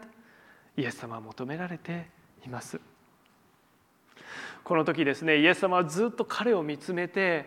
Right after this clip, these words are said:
この言葉をおっしゃっていたはずです。しかし、対するこの青年はですね、じゃあイエス様と見つめ合っていたのかというと、いや、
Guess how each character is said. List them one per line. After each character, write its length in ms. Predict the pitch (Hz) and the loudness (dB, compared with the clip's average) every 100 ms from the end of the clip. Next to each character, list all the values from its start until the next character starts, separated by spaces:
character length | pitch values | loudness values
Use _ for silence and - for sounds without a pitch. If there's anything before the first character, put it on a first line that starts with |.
| - - | -10 -20
こ 120 | - 147 | -8 -6
の 120 | 139 | -4
言 240 | 156 165 | -4 0
葉 140 | 202 202 | 4 6
を 320 | 139 117 - | 4 0 -6
お 60 | 147 | -6
っ 40 | |
し 140 | - 147 | -4 -4
ゃ 60 | |
っ 40 | 135 | -4
て 120 | 131 | -6
い 60 | |
た 100 | 120 | -6
は 120 | - 120 | -8 -8
ず 140 | 123 | -10
で 120 | 127 | -10
す。 160 | 120 - _ _ _ _ _ _ _ _ _ - - - - - | -14 -18 _ _ _ _ _ _ _ _ _ -20 -18 -18 -18 -18
し 120 | - - | -2 2
か 100 | 190 | 2
し、 80 | |
対 260 | - 202 247 | 4 4 4
す 180 | 247 277 | 2 4
る 160 | 208 | 6
こ 100 | - | 6
の 100 | 165 | 2
青 280 | 156 - 180 | 0 0 2
年 180 | 185 185 | 4 2
は 100 | 165 | 0
で 80 | 120 | -4
す 100 | - | -6
ね、 260 | 143 117 175 | -6 -6 -2
じ 100 | 262 | 0
ゃ 60 | |
あ 40 | 262 | 2
イ 120 | 190 | 2
エ 100 | 247 | 0
ス 80 | 247 | -2
様 220 | 202 170 | -6 -6
と 260 | 135 131 - | -6 -8 -12
見 100 | - | -16
つ 180 | - 214 | -10 -8
め 120 | 277 | -8
合 80 | 359 | -10
っ 40 | |
て 180 | - 156 | -4 -2
い 80 | 139 | 0
た 100 | 147 | -2
の 100 | 131 | -4
か 180 | 135 135 | -6 -8
と 140 | 123 | -8
い 140 | 113 | -10
う 40 | 113 | -12
と、 320 | - 120 113 - - - - - - | -10 -8 -8 -14 -20 -20 -20 -20 -14
い 100 | - | -6
や、 240 | 120 - | -2 -2